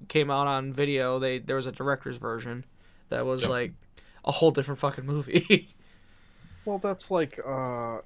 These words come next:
Speaker 2: speaking of Ben Affleck, like, Batman versus Superman, like, the director's cut is better up to a certain point. Like, that third act is still trash.
Speaker 1: Right.
Speaker 2: But up until that point, until after, like, the warehouse fight scene, it's like,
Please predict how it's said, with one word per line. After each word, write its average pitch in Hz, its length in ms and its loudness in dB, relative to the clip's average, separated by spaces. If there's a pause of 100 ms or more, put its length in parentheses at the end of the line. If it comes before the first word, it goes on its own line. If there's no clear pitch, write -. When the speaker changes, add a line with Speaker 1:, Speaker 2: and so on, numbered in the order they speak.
(140)
Speaker 2:
speaking - 400 -16
of 113 140 -14
Ben 113 140 -4
Affleck, 113 420 -4
like, 139 220 0
Batman 185 340 2
versus 165 340 0
Superman, 123 640 -2
like, 147 320 0 (240)
the 147 160 2
director's 170 560 2
cut 170 300 2
is 143 160 -4
better 143 440 2
up 135 180 -2
to 151 120 -4
a 120 60 -4
certain 117 300 -8 (120)
point. 113 240 -14
Like, 135 160 -2
that 151 160 0
third 151 260 0
act 139 260 0
is 123 80 -8
still 117 360 -4
trash. - 840 -4 (120)
Speaker 1:
Right. 135 340 0 (1040)
Speaker 2:
But 151 260 4 (440)
up 175 200 0
until 208 360 4
that 151 240 4
point, 147 280 0
until 139 340 -6
after, 147 340 -2
like, 139 220 -4
the 135 60 -10
warehouse 135 460 -2
fight 196 300 -6
scene, 135 480 -8
it's 151 180 -10
like, 156 220 0